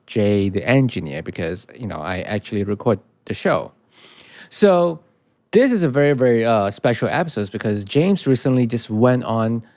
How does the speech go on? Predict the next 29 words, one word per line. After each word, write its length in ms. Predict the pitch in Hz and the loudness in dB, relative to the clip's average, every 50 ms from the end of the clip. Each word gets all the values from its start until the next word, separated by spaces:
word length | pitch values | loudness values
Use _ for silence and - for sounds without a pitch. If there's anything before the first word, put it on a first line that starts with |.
| _ _ _ _ _ | _ _ _ _ _
Mark 260 | - 110 120 131 127 | -2 0 0 0 0
Savant's 760 | - - - 110 95 98 131 170 208 196 165 139 135 131 - - - - _ | -4 -8 -8 -10 -2 0 0 2 2 0 0 0 -2 -2 -4 -8 -14 -8 _
After 300 | - 127 123 - - 135 | -2 -2 -2 0 -2 -2
Hours 380 | - 110 110 110 113 110 107 | 0 2 0 0 0 -2 -4
Entrepreneur 1000 | - - 113 107 - 123 113 - - 123 110 107 123 147 160 147 120 110 113 110 - _ _ _ _ _ _ _ | -6 -8 -10 -4 -2 -4 -4 -2 -4 -4 -2 -2 0 2 2 2 2 2 -2 -4 -8 _ _ _ _ _ _ _
podcast 600 | - - 139 151 147 131 - - 92 87 104 - - | -4 0 0 0 0 -2 -6 -8 -10 -10 -10 -10 -14
to 60 | 104 | -16
talk 260 | 92 - 127 120 110 | -8 -4 -4 -2 -2
about 240 | 117 98 98 98 - - | -2 -4 -4 -4 -4 -4
everything 500 | 110 110 110 107 117 - 120 113 113 - | -4 -4 -4 -4 -4 -4 -4 -4 -4 -2
A 180 | - 110 113 113 | 0 0 0 2
I. 480 | - 127 160 165 139 101 87 85 85 _ _ _ _ _ _ _ _ _ _ | 2 0 0 0 0 -2 -4 -6 -12 _ _ _ _ _ _ _ _ _ _
And 220 | 127 127 120 113 | -4 -4 -2 -4
it's 180 | 120 110 - - | -6 -10 -10 -10
great. 400 | - - 160 214 254 247 - - _ _ _ _ _ _ - | -4 -2 0 0 2 0 -2 -6 _ _ _ _ _ _ -8
Mark 580 | 110 104 107 110 110 110 120 131 143 147 139 - _ _ - | -4 -2 -2 0 0 2 4 4 2 2 -2 -8 _ _ -4
asked 420 | 113 113 123 127 117 - - - _ _ | 0 0 0 0 -2 -6 -16 -20 _ _
a 40 | 113 | -14
bunch 460 | 101 95 _ 117 117 123 120 113 - | -14 -4 _ 0 0 0 0 -2 -4
of 220 | - 107 104 - | -8 -8 -8 -10
questions 760 | _ - - - - 220 254 269 - - - 131 120 113 - | _ -20 -18 -6 -2 -2 0 0 -2 -2 -2 -2 -2 0 -2
about 300 | - 110 123 117 107 - | 0 0 2 0 0 0
A 180 | 123 123 131 135 | -2 -2 0 0
I, 400 | 123 180 220 233 190 139 123 120 - - - - _ _ | 0 0 0 0 0 0 -2 -4 -6 -12 -20 -20 _ _
the 100 | - 123 | 0 0
future 400 | 117 - - 120 120 110 - 120 | 0 0 0 0 0 0 0 -4
of 160 | 101 95 95 - - | -4 -4 -6 -8 -4
A 200 | - 180 190 190 | 0 2 2 2
I, 480 | 175 175 185 185 180 180 180 185 180 | 2 2 2 2 0 0 0 -2 -2